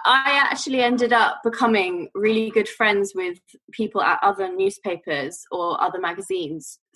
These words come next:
through this one show because nobody really had caught on just yet. So there were about four or five of us at different places, all really trying to kind of bang the drum. Um, but within our own workplaces,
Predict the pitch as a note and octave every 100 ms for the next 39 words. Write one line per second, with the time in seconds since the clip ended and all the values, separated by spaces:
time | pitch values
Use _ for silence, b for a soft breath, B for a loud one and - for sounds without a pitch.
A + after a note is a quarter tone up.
0 | - - G3+ G3 F#3+ E3 F#3+ F#3+ F#3+ F#3+
1 | F#3+ G3 A#3+ B3+ A3+ A3 G#3+ A#3 A3 G#3
2 | G3+ G3 - G3+ - F#3+ G3+ E3 - D#3+
3 | B2 - - F#3 D#3+ E3+ - G#3 A#3 C4
4 | A3 G#3+ F#3+ - - A#3+ A3+ G#3 G3 G3+
5 | F#3 F#3 E3+ D3 D#3+ - F#3+ E3 - -
6 | F#3+ G3 - G#3+ - F#3 F3+ F3+ E3+ F#3
7 | F#3+ G3 G3 F3+ F#3+ G3+ - F3+ F3 E3+
8 | F3 F3+ E3+ G3 F3+ A3+ E4+ B B B
9 | _ - G3 F#3+ - - A3+ G3 F#3 -
10 | - G#3+ A3 G#3 G3+ F#3 G3 G#3 F#3+ F#3
11 | - F#3 F3+ F#3 F3